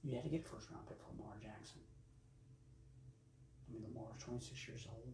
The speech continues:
still got a lot of years left in the league. Now, you can make the argument that the way Lamar Jackson plays, that he may very well be, <laughs>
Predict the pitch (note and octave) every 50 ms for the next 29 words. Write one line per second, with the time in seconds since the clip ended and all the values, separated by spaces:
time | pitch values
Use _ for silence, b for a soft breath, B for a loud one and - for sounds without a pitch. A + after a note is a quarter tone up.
0 | - - - - - B2 A2+ - - A2+ A2+ G#2+ G#2 - - - - - A#2 A#2
1 | A#2+ A#2+ B2 B2 A#2+ - - B2 A2+ G#2+ - - G#2 G#2 - A#2+ - A#2+ B2 B2+
2 | - A2 G#2+ A2 A2 G#2+ - - - B B B B B B B B B - -
3 | B2+ B2 A#2 A2+ - - - - G#2+ G#2+ A2 A2+ A#2+ A2 - - - - - -
4 | - - A2 A2+ A2+ A2 A2 G#2+ G#2+ A2+ A2+ A2+ G#2 G#2+ A2+ A2 G#2+ - - -
5 | - - A#2 A#2 A#2 A#2+ B2 A#2+ - A2 - A#2+ A#2+ A#2+ A2+ A2+ A2 A2 A2+ A#2+
6 | A2 A2 A2 A#2 A2 A2 A2 G#2+ G#2+ G#2+ G#2+ - - - - - - - - -
7 | - - - - - -